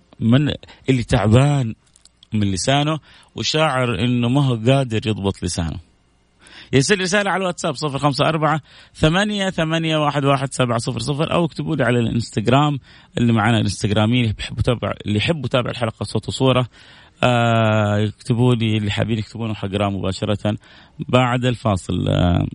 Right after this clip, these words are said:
بسعد كثير لما بشوف الحمد لله متابعات عبر الأثير، بشوف متابعات جميلة، آه، عبر الانستغرام لايف. آه، أشعر أن البرنامج محاط بكمية من الحب، من الود، ولذلك لا أملك إلا أن أدعو لكم. الحمد لله،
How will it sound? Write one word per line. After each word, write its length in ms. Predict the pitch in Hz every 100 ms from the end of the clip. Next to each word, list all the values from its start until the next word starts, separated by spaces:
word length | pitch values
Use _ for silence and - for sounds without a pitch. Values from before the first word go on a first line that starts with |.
| -
بسعد 360 | 120 135 131 120 -
كثير 380 | 113 143 143 139
لما 180 | 107 92
بشوف 200 | - 104
الحمد 240 | - 104
لله 240 | 104 98
متابعات 480 | 95 101 98 98 107 - - - - -
عبر 140 | 139
الأثير، 440 | 131 127 151 151 143
بشوف 380 | 113 135 -
متابعات 500 | 104 113 104 104 113
جميلة، 520 | 104 107 117 127 107 92 - - -
آه، 180 | - 123
عبر 400 | 107 131 127 127
الانستغرام 1120 | 127 123 120 113 117 117 - 117 127 143 127
لايف. 460 | 135 139 139 - -
آه، 160 | - 113 - - _
أشعر 280 | 185 190 165
أن 180 | 156 151
البرنامج 560 | 131 131 143 156 143 123
محاط 360 | 120 135 -
بكمية 580 | 139 - 120 131 139 135
من 140 | 120
الحب، 400 | 107 95 - 107 - - - _ _ _ _ _ - -
من 140 | 113 120
الود، 400 | 113 135 151 - -
ولذلك 520 | 123 123 147 135 -
لا 120 | 143
أملك 280 | 160 156 -
إلا 240 | 123 117 90
أن 120 | 98
أدعو 220 | 120 107
لكم. 260 | 107 - 87
الحمد 260 | 127 131
لله، 280 | 127 147